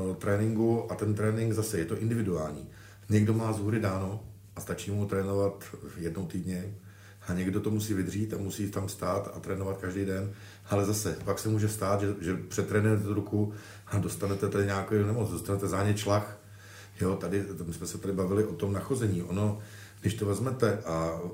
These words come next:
musíte odejít, od, po-, odhodíte tři šipky a musíte odejít od té čáry k tomu automatu,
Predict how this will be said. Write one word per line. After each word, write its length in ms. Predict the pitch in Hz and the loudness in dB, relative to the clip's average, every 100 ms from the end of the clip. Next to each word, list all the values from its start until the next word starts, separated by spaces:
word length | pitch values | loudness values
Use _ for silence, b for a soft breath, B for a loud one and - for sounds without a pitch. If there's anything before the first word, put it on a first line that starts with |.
| - - - - | -10 -16 -16 -8
musíte 360 | 87 87 107 107 | -6 -2 0 0
odejít, 480 | 95 95 110 104 - 92 87 - - 90 | 2 4 6 4 -2 -4 -4 -6 -8 -4
od, 140 | 82 80 | -4 -4
po-, 320 | - 98 - - | -2 -2 -2 -4
odhodíte 420 | 87 98 107 107 | -2 0 0 -2
tři 200 | - - | -6 -8
šipky 320 | - - 113 | -10 -4 -2
a 40 | |
musíte 280 | 95 110 101 | -2 -2 -2
odejít 400 | 98 98 110 107 | 0 4 2 2
od 160 | 95 - | -2 -2
té 80 | 107 | -2
čáry 380 | 104 98 104 | 0 0 2
k 100 | 107 | 0
tomu 280 | 101 107 104 | 0 0 0
automatu, 580 | 92 - 135 - 104 | -2 -2 -4 0 -2